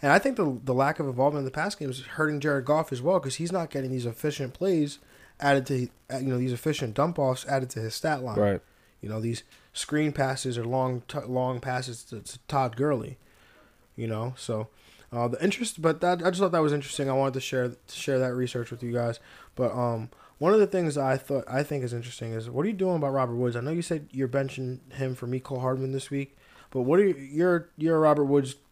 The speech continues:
Speaker 1: um, owner. You, you were actually one of the first Robert Woods truthers I've ever,
Speaker 2: That's a
Speaker 1: I've
Speaker 2: fact.
Speaker 1: ever met in my life.
Speaker 2: That's a fact.
Speaker 1: So, how do you feel about Robert Woods right now?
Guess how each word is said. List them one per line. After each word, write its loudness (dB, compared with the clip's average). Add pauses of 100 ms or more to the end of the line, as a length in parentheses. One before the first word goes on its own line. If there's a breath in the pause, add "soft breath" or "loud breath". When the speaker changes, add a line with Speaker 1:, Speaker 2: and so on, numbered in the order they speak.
(280)
Speaker 1:
um, 2
owner. 4
You, 2
you 2
were 6
actually 0
one 0
of -4
the -4
first 2
Robert 4
Woods -4
truthers 0
I've -2
ever, -4
Speaker 2:
That's -6
a -4
Speaker 1:
I've -4
Speaker 2:
fact. 8
Speaker 1:
ever -4
met -2
in -10
my -8
life. 0
Speaker 2:
That's -6
a -8
fact. 2
Speaker 1:
So, 4 (720 soft breath)
how 8
do 2
you 4
feel 2
about 0
Robert -2
Woods -10
right -8
now? -12